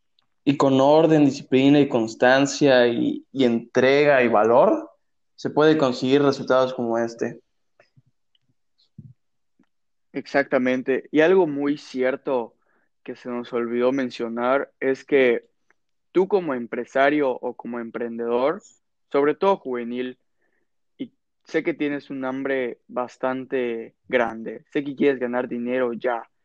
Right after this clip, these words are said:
Speaker 2: pero eso funciona a corto plazo. Tú tienes que pensar, sobre todo por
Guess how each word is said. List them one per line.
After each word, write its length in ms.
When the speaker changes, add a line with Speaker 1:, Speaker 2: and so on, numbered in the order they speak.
Speaker 2:
pero 260
eso 180
funciona 520
a 40
corto 420
plazo. 580
Tú 160
tienes 340
que 100
pensar, 720
sobre 320
todo 240
por 240